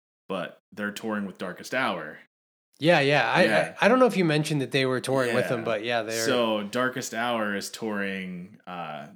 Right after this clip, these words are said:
Speaker 1: Deliver Us in its entirety, which is my favorite Darkest Hour record. I'm pretty sure I talked about this on another episode, but I didn't see it in my notes, so I'm saying it here now.
Speaker 2: <laughs>
Speaker 1: Darkest Hour is touring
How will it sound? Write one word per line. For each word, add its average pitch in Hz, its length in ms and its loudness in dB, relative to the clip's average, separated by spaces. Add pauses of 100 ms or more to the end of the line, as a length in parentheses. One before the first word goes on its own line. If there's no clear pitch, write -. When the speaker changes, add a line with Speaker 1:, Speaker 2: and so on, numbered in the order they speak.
Speaker 1:
Deliver 101 480 -4
Us 90 240 -6
in 98 80 -8
its 92 140 -12
entirety, 90 520 -6
which 87 160 -12
is 92 120 -14
my 90 120 -10
favorite 85 380 -12
Darkest 85 340 -12
Hour 90 240 -6
record. 87 380 -10
I'm 85 140 -10
pretty 113 260 -8
sure 101 180 -8
I 98 60 -8
talked 95 260 -10
about 92 280 -10
this 95 180 -12
on 92 100 -8
another 90 300 -8
episode, 90 560 -10
but 90 180 -12
I 90 120 -10
didn't 95 300 -10
see 98 200 -8
it 90 60 -8
in 90 80 -10
my 85 100 -10
notes, 85 360 -12
so - 180 -12
I'm 85 100 -14
saying 82 280 -10
it 78 100 -14
here 78 160 -12
now. 78 200 -14 (140)
Speaker 2:
<laughs> - 300 2
Speaker 1:
Darkest - 340 6
Hour 117 320 2
is 107 160 -2
touring 104 560 -4